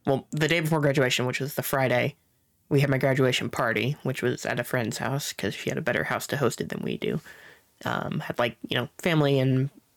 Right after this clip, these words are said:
friends, and then a bunch of people I had not seen in years and years come over and give me money and all that stuff, which was fun. Um, s-, this is pre-drinking, obviously, 'cause I'm actually one of those squares who didn't drink until he was twenty-one.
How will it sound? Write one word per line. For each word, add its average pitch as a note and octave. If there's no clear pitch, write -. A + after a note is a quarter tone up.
friends, C3
and C3
then B2+
a -
bunch C3
of C3
people C3
I C3
had C3
not B2+
seen A#2
in B2
years -
and A2+
years B2
come B2+
over B2+
and C3
give B2+
me B2
money B2+
and A#2+
all A#2
that -
stuff, -
which -
was -
fun. A2+
Um, -
s-, -
this E3+
is D3
pre-drinking, D3+
obviously, C3
'cause -
I'm C#3
actually C3+
one C3
of B2+
those C3
squares C3
who C3
didn't B2
drink C3
until -
he -
was -
twenty-one. A#1+